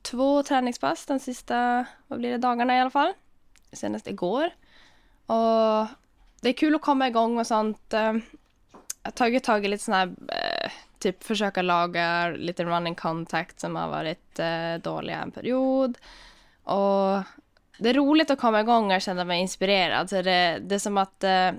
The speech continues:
är taggad på att ta tag i såna små grejer och lägga upp längre planer och processer och,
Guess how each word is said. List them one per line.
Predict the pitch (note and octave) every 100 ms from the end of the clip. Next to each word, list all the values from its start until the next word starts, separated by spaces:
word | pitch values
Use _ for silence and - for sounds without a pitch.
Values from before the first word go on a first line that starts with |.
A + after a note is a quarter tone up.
| -
är | -
taggad | G3 A3 G3 F#3+
på | F#3+
att | F#3
ta | -
tag | - A#3 G#3 F3+
i | F3
såna | E3+ F3+
små | G#3 F#3+ F3 E3+
grejer | F#3 G3+ F3+ D#3+ D#3 -
och | - E3 E3 E3
lägga | D#3+ D#3+ D#3+
upp | D#3 _ _ - _ _ _ _ _ _ _ -
längre | F3+ F#3+ G3+ F#3 F3+
planer | - F#3 F3 E3 E3+
och | -
processer | F3+ F3+ - - - D#3+
och, | D3+ E3 E3 E3